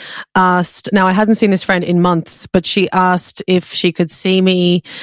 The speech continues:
Um, and I was like, "No, like, we can't." She's like, "Please, just, like, at a really far distance, you know, down the road." She's like, "I really, really need to tell you something."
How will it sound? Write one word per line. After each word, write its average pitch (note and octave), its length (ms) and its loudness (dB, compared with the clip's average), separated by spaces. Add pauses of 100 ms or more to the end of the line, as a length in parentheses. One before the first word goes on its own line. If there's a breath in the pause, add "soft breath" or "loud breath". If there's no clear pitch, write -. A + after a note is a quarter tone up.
(160 loud breath)
Um, E3+ 580 2
and F3+ 120 2
I F3+ 100 2
was F3 100 0
like, F3+ 220 0
"No, G3 240 4
like, G3 160 0
we F3+ 80 0
can't." F3 320 -2
She's - 80 -6
like, F3 180 -2
"Please, A3 360 2
just, - 180 0
like, F#3 80 0
at F#3 80 2
a F3+ 80 4
really F#3 320 4
far F#3 280 2
distance, F3 640 -2
you G3 60 -2
know, E3+ 280 2
down F3+ 280 0
the F3+ 80 0
road." E3 260 2
She's - 120 -8
like, F#3 80 0
"I F3 60 2
really, F#3 280 4
really F3+ 140 4
need E3+ 100 2
to - 60 -6
tell F3+ 160 2
you E3+ 80 2
something." D#3+ 360 -2